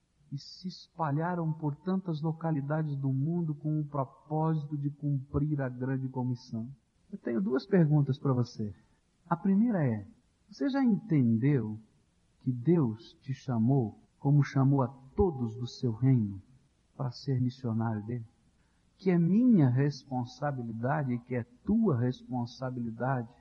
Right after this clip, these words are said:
aquilo que tá acontecendo com as pessoas ao nosso redor, pertinho de nós ou longe de nós?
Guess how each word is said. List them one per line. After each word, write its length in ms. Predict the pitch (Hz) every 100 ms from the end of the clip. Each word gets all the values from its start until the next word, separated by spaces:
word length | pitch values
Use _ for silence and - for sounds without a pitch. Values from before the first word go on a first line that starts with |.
| _ _ _
aquilo 420 | 131 135 202 185
que 120 | 147
tá 160 | 139 165
acontecendo 840 | 156 - 143 131 123 - 151 147
com 120 | 131 131
as 140 | 131
pessoas 560 | - 113 - 143 135 120
ao 100 | 120
nosso 320 | 131 131 120
redor, 480 | 113 113 123 123 -
pertinho 480 | 120 - - 190 185
de 120 | 139
nós 320 | 123 139 151
ou 80 | 131
longe 300 | 127 143 127
de 80 | 123
nós? 260 | 127 156